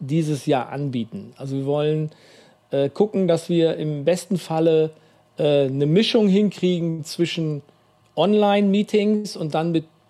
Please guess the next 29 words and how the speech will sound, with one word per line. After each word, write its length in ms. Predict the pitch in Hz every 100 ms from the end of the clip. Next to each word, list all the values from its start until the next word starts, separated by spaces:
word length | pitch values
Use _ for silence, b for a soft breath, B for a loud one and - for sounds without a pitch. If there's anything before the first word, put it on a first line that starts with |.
| _ _
praktischen 500 | - 185 - 175 160
Sachen, 460 | 139 170 185 175 175
wo 100 | 160
man 140 | 165
sich 160 | 151 151
vielleicht 300 | 151 156 156
in 80 | 151
so 100 | 147
kleinen 340 | - 156 156
regionalen 720 | 139 175 180 190 180 175 175
Gruppen 300 | 160 180 180
trifft. 380 | 160 - 196 - - 175
Das 180 | 143
ist 300 | - 151 139 127
durchaus 380 | 123 160 - 139
möglich, 480 | 151 170 202 214 - B B B B B -
ähm, 180 | 151 151
je 200 | 156 160
nachdem, 380 | 160 156 156 147
wo 120 | 147
die 100 | -
einzelnen 600 | 156 151 170 147 147 190
Teilnehmer 380 | 147 156 151 139
herkommen, 380 | 151 185 180
dass 240 | 165 151 147
man 160 | 147
die 140 | 143 175
miteinander 540 | 175 - 151 151 156
verbindet 600 | 147 143 156 208 214 208